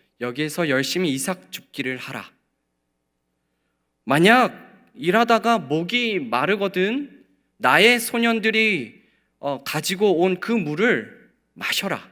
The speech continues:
이방 여인에게 이러한 은혜가 주어지다니요. 이것은 전혀 생각지도 않았던 은혜였습니다.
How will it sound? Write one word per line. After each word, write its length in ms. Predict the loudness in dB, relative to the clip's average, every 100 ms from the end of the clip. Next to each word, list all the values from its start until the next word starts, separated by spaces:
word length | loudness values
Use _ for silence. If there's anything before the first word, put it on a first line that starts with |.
| _ _ _ _ _ _ _ _ _ _ _ _ _ _ _ _ _ _ _ _
이방 380 | -6 4 4 6
여인에게 1000 | 4 6 4 2 2 4 4 0 -4 -10
이러한 640 | -8 -4 -2 0 -2 -4 -4
은혜가 520 | -2 0 0 -2 -4
주어지다니요. 920 | -6 -6 -6 -8 -8 -6 -8 -8 -10 -18 _ _ _ _ _ -12
이것은 840 | -10 -8 -4 -2 -2 -4 -8 -14 _ _
전혀 380 | -10 -2 2 2
생각지도 580 | 0 -2 -2 -2 -2 0
않았던 680 | 0 0 -4 -2 -2 -2 -6
은혜였습니다. 1300 | -4 -2 -2 -4 -10 -18 _ -12 -8 -6 -8 -12 -16